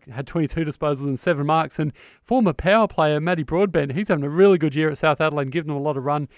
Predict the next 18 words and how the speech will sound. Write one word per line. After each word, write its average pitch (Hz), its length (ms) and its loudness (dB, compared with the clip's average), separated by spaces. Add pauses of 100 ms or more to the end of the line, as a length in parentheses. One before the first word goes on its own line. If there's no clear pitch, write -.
(140)
from 160 280 -4
the 143 80 -2
wing. 156 320 -2 (240)
He 175 100 0
had 170 140 2
twenty-one 147 420 -2
disposals. 131 720 -4 (180)
In 196 120 0
terms 240 260 4
of 196 60 0
Glenelg, 180 400 4
it 175 100 -2
was 180 240 0 (120)
milestone 170 840 2
man 160 300 -2
himself, 151 480 -2
Carl 190 280 -2
Nicholson, 175 640 -2